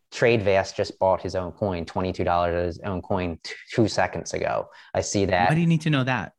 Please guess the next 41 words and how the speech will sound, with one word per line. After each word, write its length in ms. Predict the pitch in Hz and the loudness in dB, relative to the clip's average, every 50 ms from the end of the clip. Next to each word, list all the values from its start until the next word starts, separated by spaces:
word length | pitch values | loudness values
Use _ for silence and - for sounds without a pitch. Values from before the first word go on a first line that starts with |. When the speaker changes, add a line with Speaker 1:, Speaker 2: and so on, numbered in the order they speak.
| _ - | _ -6
Speaker 2:
It, 140 | 127 120 - | -6 -4 -4
it 80 | - 151 | -4 -6
feels 320 | 151 - 208 247 247 226 | -2 -2 -2 0 0 0
like 260 | 196 170 151 165 - - _ _ _ _ _ _ _ _ _ _ _ _ _ _ _ _ _ _ _ _ _ _ _ _ _ _ _ _ _ _ _ _ _ | 0 0 0 0 -4 -12 _ _ _ _ _ _ _ _ _ _ _ _ _ _ _ _ _ _ _ _ _ _ _ _ _ _ _ _ _ _ _ _ _
it's, 320 | 151 156 - - - - - | -6 -6 -6 -12 -18 -6 -2
it 200 | - 151 151 - | -2 -2 -2 -4
seems 320 | - - - 202 208 208 202 | -10 -2 4 4 6 6 4
like 220 | 180 151 147 - | 2 0 0 -2
this, 360 | - 110 95 90 - - - | -4 -4 -4 -4 -6 -10 -6
that 260 | - 113 104 101 - - _ _ _ _ _ _ _ - | -4 -2 -2 -2 -4 -10 _ _ _ _ _ _ _ 0
this 220 | 143 175 175 - | 0 2 2 2
is, 240 | 190 147 120 113 113 - | 0 0 -2 -4 -8 -6
this 200 | - 135 156 156 | -4 -4 -2 -2
is 80 | 165 135 | -2 -2
a 60 | 113 | -2
useful 360 | 95 104 127 127 - - 117 | 0 0 -2 -2 -2 -6 -10
tool, 400 | 104 - - - 113 107 107 92 | -10 -8 -6 -4 -2 -2 -2 -2
right? 220 | 87 95 113 139 - | -2 -4 -4 -2 0
What, 180 | 151 190 170 | 0 -2 0
what 120 | 151 170 214 | 0 0 0
is 140 | 202 156 - | 0 0 -2
Chainsurf? 540 | - - 107 92 90 - - 76 80 80 - _ _ _ | -2 -2 -2 -2 -4 -6 -8 -10 -10 -12 -14 _ _ _
It's, 580 | - 101 98 - - - - - - - - - - | -10 -10 -10 -10 -12 -12 -10 -10 -10 -12 -12 -8 -6
or 80 | 117 117 | -4 -2
what's 200 | 127 156 156 - | -2 -2 -2 -2
the 80 | 160 147 | -2 0
U 140 | 131 127 117 | 0 0 0
R 120 | 107 98 | 0 0
L 140 | 95 101 98 | -2 -2 -4
for 160 | - - 95 | -6 -8 -10
that? 180 | 87 - - - | -10 -10 -2 2
Speaker 1:
So, 160 | - 151 135 | 4 4 4
so 200 | 139 - 143 135 | 6 6 6 6
it's 260 | 127 110 135 131 - | 6 6 4 4 4
a 60 | 135 | 2
Discord 640 | 113 - - 120 117 - - - - 143 139 135 131 | 2 4 4 4 2 2 -4 -4 0 2 2 2 0
server. 600 | - - - 147 147 147 147 147 127 110 - - _ _ _ _ - - - | -2 0 0 0 2 2 0 0 -2 -2 -4 -12 _ _ _ _ -20 -14 -8
Um, 80 | 104 101 | -4 -2
Speaker 2:
Ah, 300 | 156 175 185 185 175 - - | 0 0 0 0 -2 -2 -2
oh, 200 | 196 196 165 160 | -2 0 0 -2
okay. 380 | 156 151 127 98 92 92 - | -2 -2 -2 -2 -4 -6 -12